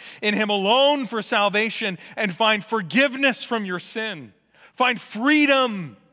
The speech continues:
that's offered through Christ.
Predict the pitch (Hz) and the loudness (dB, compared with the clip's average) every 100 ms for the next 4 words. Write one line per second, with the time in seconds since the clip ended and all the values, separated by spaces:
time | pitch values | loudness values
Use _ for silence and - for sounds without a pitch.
0 | _ _ 196 196 - 220 220 - 208 139 | _ _ -2 -2 0 2 2 -2 -6 -6
1 | 110 _ _ _ - 170 - 131 98 - | -10 _ _ _ -16 -12 -8 -8 -8 -20
2 | - | -20